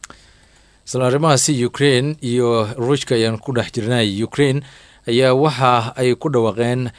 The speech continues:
xa-, anirada ay ku dhawaaqi doonaan xaalad degdeg ah dhammaan xuduudaha dalkaasi marka laga reebo gobolka Donetsk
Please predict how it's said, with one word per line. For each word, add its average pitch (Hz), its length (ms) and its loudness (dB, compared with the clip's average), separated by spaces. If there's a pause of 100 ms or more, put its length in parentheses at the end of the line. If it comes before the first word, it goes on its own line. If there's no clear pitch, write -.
(340)
xa-, 139 220 -4
anirada 131 400 2
ay 123 200 4
ku 147 120 0
dhawaaqi 123 340 2
doonaan 113 360 0
xaalad 110 400 -2 (140)
degdeg 107 400 -4
ah 110 220 2
dhammaan 120 460 -2 (560)
xuduudaha 113 680 2 (340)
dalkaasi 117 880 -2
marka 113 300 -6
laga 104 180 2
reebo 101 300 0 (240)
gobolka 107 640 -2
Donetsk 123 500 -2